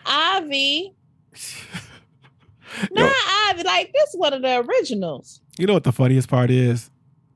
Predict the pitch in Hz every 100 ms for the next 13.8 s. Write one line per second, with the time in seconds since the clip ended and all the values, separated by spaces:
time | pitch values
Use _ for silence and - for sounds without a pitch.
0 | _ _ - 135 127 151 165 156 151 147
1 | 139 135 139 151 156 139 180 233 185 156
2 | 135 143 156 156 160 - 147 139 135 -
3 | - - 180 202 208 185 165 156 135 165
4 | 143 139 135 139 131 117 147 127 117 -
5 | 143 127 - _ _ - 160 117 120 101
6 | 160 98 98 - _ - - 160 170 180
7 | 156 180 160 147 135 - _ 147 147 143
8 | 156 147 143 139 139 135 135 135 - 139
9 | 113 - - - _ _ _ _ _ -
10 | 160 139 180 196 196 196 165 151 147 160
11 | 156 147 139 160 156 143 135 170 165 -
12 | 143 120 127 147 143 - 131 143 143 240
13 | 180 - - 143 127 160 143 127